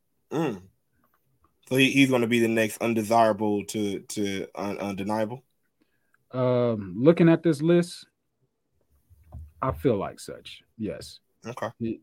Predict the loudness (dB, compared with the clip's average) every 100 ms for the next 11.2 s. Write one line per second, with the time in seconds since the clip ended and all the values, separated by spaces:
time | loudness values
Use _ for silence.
0 | -8 -4 -2 -2 -4 -4 0 0 0 0
1 | 0 0 -2 0 0 -2 -4 -2 -2 -2
2 | -4 -2 -2 -4 -6 -4 -2 0 -2 -4
3 | -6 -6 -6 -10 -20 -20 -20 _ _ 6
4 | 8 8 6 -2 _ _ -18 -18 -20 _
5 | _ _ _ _ -6 2 6 6 6 2
6 | 4 4 4 0 0 0 -2 -2 0 -2
7 | -4 -8 -4 -4 -2 0 0 -2 -2 -4
8 | -2 -2 -2 -4 -2 0 0 -2 -2 -2
9 | -2 0 0 2 -2 -4 _ _ _ -8
10 | -8 -6 -2 2 2 2 0 -2 0 0
11 | 0 -2